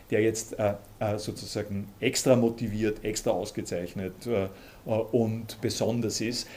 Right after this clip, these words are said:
Alles, was besonders ist, äh, äh,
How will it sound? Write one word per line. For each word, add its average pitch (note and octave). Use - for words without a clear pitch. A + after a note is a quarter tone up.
Alles, D#3+
was C3+
besonders A#2
ist, -
äh, G#2+
äh, -